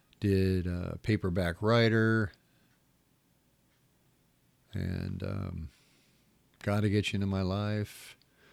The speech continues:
Um, John came back on while the rest of them took off, while John did Imagine.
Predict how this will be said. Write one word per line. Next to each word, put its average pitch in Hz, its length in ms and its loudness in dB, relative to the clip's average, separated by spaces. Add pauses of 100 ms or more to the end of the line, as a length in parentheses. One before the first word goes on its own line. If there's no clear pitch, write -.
(500)
Um, 92 380 -10
John 101 340 0
came 98 300 2
back 104 300 2
on 110 500 -2
while 90 140 -4
the 87 100 -6
rest 101 280 -4
of 87 120 -4
them 123 260 -2
took 104 240 -8
off, 85 420 -10
while 90 220 -8
John 98 380 -6
did 87 420 -6 (1500)
Imagine. 107 540 8